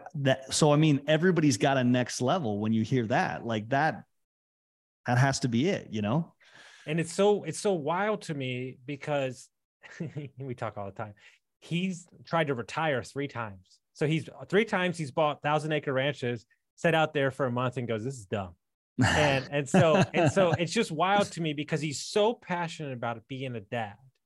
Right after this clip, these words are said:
Speaker 2: And what I try to remember, what I try to remind him is, yes,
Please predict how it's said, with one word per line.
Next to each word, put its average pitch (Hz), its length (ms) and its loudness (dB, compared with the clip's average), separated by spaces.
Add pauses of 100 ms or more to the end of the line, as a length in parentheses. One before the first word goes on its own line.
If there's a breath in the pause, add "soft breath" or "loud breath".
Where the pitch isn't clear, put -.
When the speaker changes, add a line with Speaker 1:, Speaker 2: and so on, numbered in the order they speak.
(840 soft breath)
Speaker 2:
And 139 180 -4
what 165 160 0
I 190 120 2
try 175 240 -2
to 147 80 -2
remember, 131 720 -4
what 131 140 -2
I 139 80 2
try 147 180 -4
to 131 80 -4
remind 127 520 -4
him 113 200 -8
is, 107 180 -10
yes, 127 400 -6